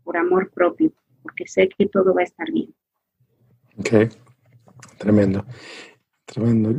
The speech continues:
Speaker 2: Y, y luego la, el, el ejemplo que le das a tus hijas,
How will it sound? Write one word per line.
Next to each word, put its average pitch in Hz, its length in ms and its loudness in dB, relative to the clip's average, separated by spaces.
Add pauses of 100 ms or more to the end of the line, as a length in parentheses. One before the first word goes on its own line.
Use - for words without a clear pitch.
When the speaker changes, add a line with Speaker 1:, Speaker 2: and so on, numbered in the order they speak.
Speaker 2:
Y, 143 340 6
y 131 40 6
luego 127 320 8
la, 160 320 4
el, 123 420 4
el 117 160 4
ejemplo 127 600 4
que 117 120 -2
le 104 120 4
das 107 300 0
a 104 80 -2
tus - 240 -6
hijas, 110 580 -4